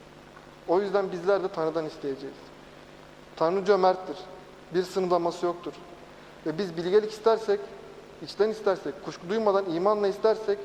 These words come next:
o bize verecektir. Şimdi şu anda birinden herhangi büyük bir şey aldığımızı düşünelim.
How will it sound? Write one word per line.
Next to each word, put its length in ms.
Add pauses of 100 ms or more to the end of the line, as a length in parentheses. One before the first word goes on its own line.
(320)
o 140
bize 180
verecektir. 580 (1500)
Şimdi 280
şu 180
anda 320 (320)
birinden 380 (180)
herhangi 360
büyük 220
bir 60
şey 160
aldığımızı 400
düşünelim. 380